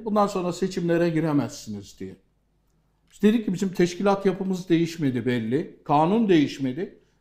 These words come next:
Neden? Efendim artık farklı yorumluyoruz yasayı.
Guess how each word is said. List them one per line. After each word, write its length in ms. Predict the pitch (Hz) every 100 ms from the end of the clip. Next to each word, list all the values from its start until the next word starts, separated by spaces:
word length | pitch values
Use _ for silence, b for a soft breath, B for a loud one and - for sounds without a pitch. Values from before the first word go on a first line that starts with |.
| -
Neden? 540 | 180 208 240 269 - - _
Efendim 300 | 226 262 240
artık 320 | 208 214 220 -
farklı 420 | 226 208 208 214
yorumluyoruz 720 | 180 143 139 131 113 110 117
yasayı. 420 | 113 - 113